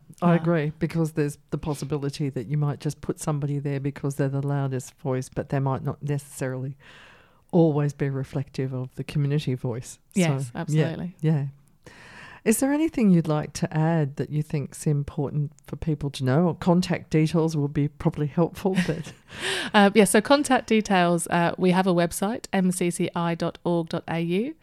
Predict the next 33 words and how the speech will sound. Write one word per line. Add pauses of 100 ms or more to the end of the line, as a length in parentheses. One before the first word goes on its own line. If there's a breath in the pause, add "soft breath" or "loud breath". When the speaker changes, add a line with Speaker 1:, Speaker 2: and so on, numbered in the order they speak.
(400 loud breath)
Speaker 2:
You
can
ring
our
office,
six
one
six
nine
three
nine (100)
eight
six. (600 loud breath)
If
you're
on
social
media,
we
have
social
media
pages. (400 loud breath)
I
think
the
thing
for
us
is
that
if
you